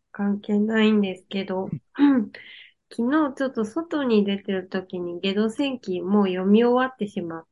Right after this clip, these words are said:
Speaker 1: て、本がないからどうしようと思ったんですけど、でもゲド戦記の気持ちを維持したまま、でも本がないのは辛いと思って、あの、内田百軒の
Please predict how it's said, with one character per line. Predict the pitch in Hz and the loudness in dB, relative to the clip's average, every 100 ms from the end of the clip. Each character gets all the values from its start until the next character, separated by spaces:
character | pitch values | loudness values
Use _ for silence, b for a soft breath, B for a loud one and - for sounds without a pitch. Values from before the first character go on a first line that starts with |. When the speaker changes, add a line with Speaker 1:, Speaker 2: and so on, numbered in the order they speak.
| - | -10
Speaker 1:
て、 | 180 175 - B B B B - | -6 -6 -10 B B B B -2
本 | 202 311 311 247 | 2 4 4 4
が | 190 175 - | 4 2 -2
な | 196 208 220 | 2 4 4
い | 208 | 2
か | 208 175 | 0 -4
ら | 160 160 | -4 0
ど | 214 240 | 2 2
う | |
し | 208 202 | 0 -2
よ | 180 170 170 | -2 -4 -8
う | |
と | 165 | -10
思 | 165 | -10
っ | 165 | -10
た | 160 | -10
ん | 156 | -10
で | 160 | -12
す | |
け | - 165 | -12 -12
ど、 | 160 170 160 _ _ _ _ - | -8 -8 -10 _ _ _ _ 2
で | |
も | 208 190 | 4 6
ゲ | 208 | 6
ド | 214 277 | 6 2
戦 | 302 330 269 | 2 0 0
記 | 208 | -2
の | 180 - | -4 -4
気 | 214 | 2
持 | 214 220 220 | 4 4 0
ち | - 220 | 0 2
を | 214 202 175 - | 4 2 0 -4
維 | 226 254 | -4 0
持 | 254 | -2
し | 202 - | -2 -2
た | 196 | -2
ま | 180 180 | 0 -2
ま、 | 180 196 208 196 180 - b b b - | 0 4 4 4 0 -12 b b b 0
で | 254 | 6
も | 247 226 226 220 | 6 10 8 8
本 | 254 247 | 4 4
が | 208 | 2
な | 190 202 208 | 2 4 4
い | 202 | 2
の | 185 | -2
は | 175 _ | -10 _
辛 | 196 185 190 190 | -6 -4 -4 -4
い | 196 - B B B _ | -6 -8 B B B _
と | 214 | -2
思 | 202 190 190 | 0 0 -4
っ | 190 | -8
て、 | - 196 185 185 202 _ - B B _ | -6 -4 -2 -4 -8 _ -20 B B _
あ | 220 | -6
の、 | 196 185 185 | -4 -4 -2
内 | 208 208 269 262 | -2 -2 -4 -2
田 | 269 262 311 294 | 0 -2 -4 -8
百 | 285 262 - | -6 -8 -8
軒 | - 208 185 185 | -4 -2 -2 -4
の | 185 185 185 | -4 -4 -6